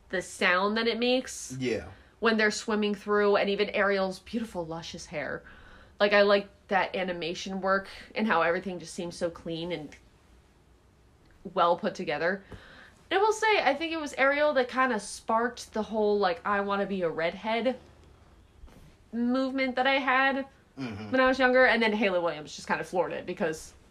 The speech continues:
Speaker 1: that's the one where I saw it. I was just like, "All right, I'm officially dyeing my hair red." But
Speaker 2: Yeah.
Speaker 1: yeah, pretty much. What would you rate this movie?
Speaker 2: Um, honestly,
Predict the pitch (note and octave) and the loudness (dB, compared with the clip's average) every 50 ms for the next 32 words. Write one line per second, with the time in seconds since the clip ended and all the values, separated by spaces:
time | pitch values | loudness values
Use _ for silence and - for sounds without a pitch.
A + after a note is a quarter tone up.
0 | _ _ _ - - - _ _ _ _ - E3+ D#3+ D3+ - - - F#3 E3+ D#3+ | _ _ _ -20 -20 -20 _ _ _ _ 2 2 2 2 -4 -6 -4 -2 -2 -2
1 | D#3 D3 D#3 D#3 D3+ D3+ D3+ - E3 D#3 D3 D3+ D3+ D3+ D#3+ E3 F#3 - F3 D#3+ | -2 -2 0 -2 -2 -2 -2 -2 0 0 0 -2 -4 -6 -8 -10 -6 -6 -4 0
2 | D#3+ D#3 C3+ C#3+ E3 E3 - - E4 E4 D#4+ D4+ D4 D#4 B3 D#4+ D#4 D4+ D#4 D4+ | 0 0 2 2 0 0 0 0 0 0 0 0 -4 -2 0 0 0 2 2 4
3 | C4+ C#4+ C#4 B3+ A#3+ C4+ B3+ B3 B3 C4+ C4 A3+ F#3+ - - - - - - - | 4 4 4 4 2 0 0 2 4 4 4 4 2 0 -4 -16 -20 -20 -20 -20
4 | - - - - - - - - - - - _ - - - _ _ - _ _ | -20 -20 -20 -20 -20 -20 -20 -20 -20 -20 -20 _ -20 -20 -20 _ _ -20 _ _
5 | _ - _ - - _ _ _ _ _ _ _ _ _ _ _ - A#3+ - D4 | _ -20 _ -20 -20 _ _ _ _ _ _ _ _ _ _ _ -20 -10 -4 -2
6 | C#4+ - - - - G#3 - - - G4 G#4 F4+ G#3 - - - _ _ - G3+ | -2 -2 -4 -10 -20 -20 -20 -10 -4 -2 0 0 -2 -4 -14 -20 _ _ -12 -10
7 | G3+ F#3+ F3 - - - _ - - - - - - - - - - _ - - | -10 -10 -12 -14 -20 -20 _ -20 -20 -20 -20 -20 -20 -20 -20 -20 -20 _ -20 -20
8 | _ - _ _ - - - G3+ G#3 G3+ G#3 F3+ F3+ F3+ F3 F3+ F3 - E3+ - | _ -20 _ _ -20 -14 -4 -2 0 0 0 0 -2 -4 -6 -6 -8 -8 -12 -10
9 | F3+ E3 E3 E3+ D#3+ - - - - - - - - - - - - - _ _ | -10 -12 -12 -12 -16 -18 -20 -20 -20 -20 -20 -20 -20 -20 -20 -20 -20 -20 _ _
10 | _ - - _ - A2 A2 A2 G#2+ - G#2+ G#2+ G#2+ G#2+ G#2+ G#2+ G#2+ G#2+ G#2+ G#2+ | _ -20 -18 _ -2 0 2 4 4 4 4 4 4 4 4 2 2 2 0 0
11 | G#2+ G#2+ G#2+ G#2+ - - - - _ - - - - - _ - - - A#2 C#3+ | -2 -4 -8 -14 -18 -20 -20 -20 _ -20 -20 -20 -20 -20 _ -14 -4 0 2 4
12 | F3+ A#3 B3+ - - D4 D#4+ E4 E4 D#4 | 4 2 0 -2 -2 -2 0 0 0 -2